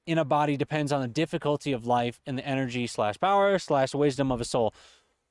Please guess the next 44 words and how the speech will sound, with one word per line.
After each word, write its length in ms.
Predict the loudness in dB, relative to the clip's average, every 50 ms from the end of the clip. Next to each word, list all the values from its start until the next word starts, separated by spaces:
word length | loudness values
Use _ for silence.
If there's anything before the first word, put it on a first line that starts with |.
| _ _ _ _ _ _ _ _ _
So 500 | -4 0 2 4 4 4 6 4 4 2
if 160 | 0 -2 0
you're 160 | 2 2 2
going 300 | 2 2 2 2 4 2
into 200 | 0 2 2 2
a 40 | 2
hard 240 | 2 2 2 2 2
life, 240 | 2 0 0 -2 -2
you're 100 | -2 -2
gonna 80 | -2 -2
take 320 | -2 -2 -4 -4 -4 -4
more, 280 | -2 2 2 2 2 2
and 100 | 0 -2
this 100 | -2 -2
is 120 | -4 -2
directly 300 | 0 0 0 0 -2 -4
from 420 | -2 0 0 2 2 0 -4 -8 -12 -14 _ _ _ _ _
his 160 | -6 -4 0 2
work. 240 | 2 2 2 0 -4 _ _ _ _ _
If 100 | -12 -4
you're 60 | 0 2
going 160 | 4 4 4
into 160 | 4 2 4
a 20 |
hard 180 | 4 4 4 4
life, 220 | 2 0 0 0
you're 60 | -2 0
gonna 160 | 0 0 0
take 320 | 0 0 -2 -2 0 0
more. 400 | 0 2 2 2 2 0 -2 -6 _ _ _ _ _ _ _ _ _ _ _ _ _ _
You're 120 | 0 0
gonna 80 | 0 0
take 200 | 0 -2 -2 0
much 280 | 0 -2 0 0 0
more 340 | 0 2 4 4 4 2 0 -2
into 280 | -2 -4 -2 -2 0 2
that 160 | 2 2 2
life 440 | 2 2 2 2 0 -2 -4 -4 -4
of 160 | -2 -2 0 0
your 140 | -2 -2
soul, 440 | 0 0 2 4 4 4 4 2 0 -2 -10 -20 _ _ -2
but 80 | -2
you're 80 | 0 0
still, 380 | 0 0 2 2 2 2 0